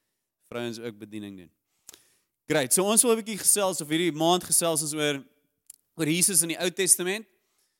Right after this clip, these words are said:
So die eerste vraag wat ek vir julle het is, hoe weet 'n mens 'n stelling is waar? Stelling is waar.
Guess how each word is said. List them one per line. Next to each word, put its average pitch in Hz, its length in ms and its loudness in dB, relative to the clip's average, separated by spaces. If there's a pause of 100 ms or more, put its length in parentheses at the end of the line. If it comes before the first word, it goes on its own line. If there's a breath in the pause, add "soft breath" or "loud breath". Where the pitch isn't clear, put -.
(240)
So 185 100 -2
die 170 300 -2
eerste 226 240 4
vraag 220 360 0
wat 190 100 -10
ek 185 120 -4
vir 180 140 -6
julle 151 200 2
het 160 140 -2
is, 139 440 0 (440)
hoe 208 320 -6
weet 190 280 0
'n 190 100 -4
mens 160 680 -2 (120)
'n 143 60 -18
stelling 190 1000 -2 (600)
is 151 180 -2
waar? 123 480 -2 (1300)
Stelling 160 360 -2
is 117 120 -4
waar. 98 260 -12